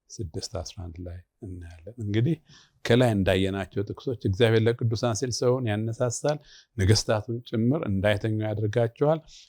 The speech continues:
ለመርዶክዮስ አርጤክስስን አነሳ-፣ አነሳለት። ንጉሥ ሊያከብረው ለሚወደው ሰው ምን ይደረግለታል ሲል ንጉሥ አርጤክስስ፣ አርጤክስስ ሐማን ጠየቀው። ሐማም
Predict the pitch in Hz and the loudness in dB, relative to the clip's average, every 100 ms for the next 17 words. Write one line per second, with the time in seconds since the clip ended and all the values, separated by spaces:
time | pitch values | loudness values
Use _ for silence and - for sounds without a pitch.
0 | - 95 101 98 104 - 107 104 104 113 | -2 2 2 2 2 2 0 0 -2 -4
1 | 110 113 107 113 107 101 104 - 120 - | -4 -4 -4 -4 -6 -6 -6 -2 0 0
2 | 120 110 - 113 135 147 - - - _ | -4 -6 -4 -2 0 -2 -2 -20 -20 _
3 | - 92 110 117 113 110 110 110 110 110 | -2 4 4 6 4 4 2 4 2 -2
4 | 110 104 113 - 107 110 117 113 113 110 | -4 -2 -2 -2 0 2 4 4 2 2
5 | 113 117 113 120 - 123 113 110 - 113 | 2 0 -2 -2 0 -2 0 -2 -2 -4
6 | 113 117 - 123 113 - _ _ _ _ | -2 -8 -8 -10 -12 -16 _ _ _ _
7 | - 131 117 117 123 113 - - 110 110 | 4 6 6 2 2 2 2 0 2 2
8 | 113 127 123 131 156 165 - _ _ - | 0 2 4 4 4 2 0 _ _ 2
9 | 110 113 127 | 4 6 6